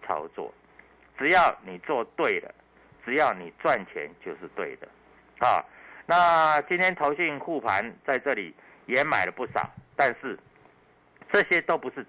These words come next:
指标股。那今天投信卖什么股票？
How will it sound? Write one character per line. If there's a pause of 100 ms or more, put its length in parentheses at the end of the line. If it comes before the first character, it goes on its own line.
指
标
股。 (680)
那
今
天
投
信
卖
什
么
股
票？